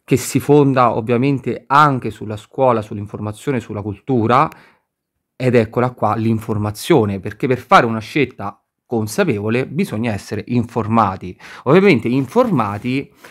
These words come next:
e anche educati, quindi la scuola è anche educazione. Perché educati? Perché è ovvio che a parità di informazione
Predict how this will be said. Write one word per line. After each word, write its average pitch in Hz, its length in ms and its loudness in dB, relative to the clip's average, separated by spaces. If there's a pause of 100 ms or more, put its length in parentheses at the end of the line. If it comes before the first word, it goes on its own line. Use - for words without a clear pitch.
(220)
e 156 600 0
anche 131 540 -2
educati, 113 1000 0 (520)
quindi 135 260 -2
la 135 120 0
scuola 147 400 2
è 117 40 2
anche 123 280 0
educazione. 110 680 -4
Perché 139 300 -6
educati? 107 600 -2
Perché 113 480 -2
è 117 180 -2
ovvio 110 420 0
che 110 300 -6 (580)
a 123 140 -4
parità 135 500 4
di 143 80 0
informazione 123 1400 -6